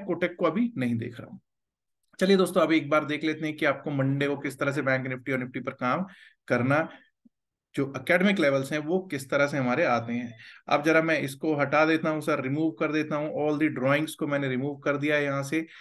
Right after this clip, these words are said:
और पहले Nifty फिफ्टी पर ही हम लोग बात करेंगे।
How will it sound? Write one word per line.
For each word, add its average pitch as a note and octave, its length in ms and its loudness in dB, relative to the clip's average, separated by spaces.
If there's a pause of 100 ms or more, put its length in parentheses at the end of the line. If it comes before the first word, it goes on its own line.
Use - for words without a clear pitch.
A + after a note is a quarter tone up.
(320)
और C3+ 440 4 (600)
पहले E3 300 4
Nifty D#3 380 -2
फिफ्टी C#3+ 260 -6
पर B2+ 160 -2
ही B2 180 -2
हम C3+ 200 -2
लोग A#3 280 2 (320)
बात C3 420 2 (260)
करेंगे। A#2 420 0